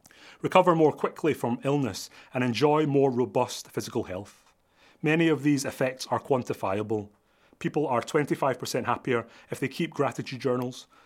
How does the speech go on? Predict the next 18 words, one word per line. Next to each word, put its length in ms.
sleep 260
one 320
half 400
hour 180
more 320
in 140
the 80
evening, 460
and 140
exercise 580
thirty-three 520
percent 340
more 400
each 220
week 120
compared 380
to 80
persons 460